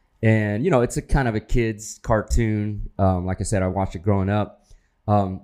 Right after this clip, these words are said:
and directed towards kids. But there was a message that, as an adult, in retrospect, resonates with me. Um, because the idea was that this kid could manipulate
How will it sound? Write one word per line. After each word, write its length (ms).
and 120
directed 380
towards 300
kids. 420
But 200
there 100
was 120
a 60
message 880
that, 280
as 160
an 120
adult, 600
in 180
retrospect, 840
resonates 640
with 200
me. 300
Um, 480
because 840
the 160
idea 420
was 260
that 220
this 200
kid 500
could 220
manipulate 800